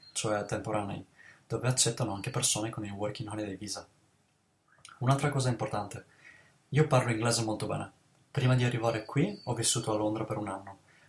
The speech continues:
ma vi assicuro che capire e interagire con gli australiani non è affatto facile. Quindi vi consiglio un corso accelerato di inglese prima di partire.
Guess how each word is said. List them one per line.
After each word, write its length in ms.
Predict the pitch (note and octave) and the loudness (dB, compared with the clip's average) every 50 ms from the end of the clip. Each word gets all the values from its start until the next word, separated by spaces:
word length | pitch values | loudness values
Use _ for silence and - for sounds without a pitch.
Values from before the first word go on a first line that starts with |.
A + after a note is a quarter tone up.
| _ | _
ma 120 | _ A#2+ G#2+ | _ -4 0
vi 100 | A2 C#3+ | 2 2
assicuro 640 | D#3 - - B2+ - - A2+ G#2 G2 C3 E3+ E3+ | 2 2 2 0 -2 -2 -2 -2 0 -2 -2 -2
che 80 | C3+ - | -4 -6
capire 580 | - - A2+ - - C3 A#2+ A2 G2 F#2+ - - | -4 -4 -6 -2 0 0 2 2 0 -2 -4 -4
e 100 | - A2 | -4 -4
interagire 720 | A2 A2 A2 - A#2 A#2 A2+ A2 - G2+ F#2+ - - - - _ | -4 -4 -2 -2 0 0 0 -2 -4 -6 -8 -10 -10 -12 -14 _
con 100 | - A2+ | -6 -6
gli 80 | G#2 G2+ | -6 -4
australiani 640 | G2 F#2+ - - - G#2 G2 G2 G2 G2+ B2+ D#3 | -2 0 0 0 0 -2 -4 -4 -2 -2 -2 -4
non 120 | C#3 A2 | -4 -4
è 40 | A2 | -4
affatto 320 | - C3+ - A#2+ - - - | -4 -4 -4 -4 -4 -4 -2
facile. 420 | - - - - - - G2+ - - _ _ _ - - - - - _ _ _ _ | -2 -2 0 0 -2 -2 -6 -10 -12 _ _ _ -20 -20 -20 -20 -20 _ _ _ _
Quindi 380 | _ - C3 A#2 G#2 G2+ G2+ - _ | _ 0 0 0 0 -4 -8 -12 _
vi 140 | _ - A#2 | _ -6 -4
consiglio 760 | A2 - A#2+ A#2+ - - - A#2 G2+ F#2+ F#2 F#2+ A#2 D3 F3 | 0 2 4 6 6 6 6 2 0 0 -2 2 2 4 4
un 100 | D3 A#2 | 4 2
corso 440 | - - B2 B2 - - - A2+ A2 | 0 0 0 2 2 2 2 2 0
accelerato 560 | A2+ - - - C3 A#2 G#2+ A#2 A#2+ - - | 2 2 4 4 4 2 2 2 0 0 -4
di 80 | G#2 G#2 | -8 -10
inglese 500 | G2+ G2 - G2 G#2 - - E3+ F#3+ - | -10 -8 -8 -6 -2 -2 -2 -2 -2 -4
prima 220 | - - B2+ B2+ | -4 0 0 2
di 100 | B2 B2 | 2 0
partire. 480 | B2 - A#2+ - - - G#2+ G#2 - - | 0 -2 -4 -4 -4 -6 -6 -6 -8 -12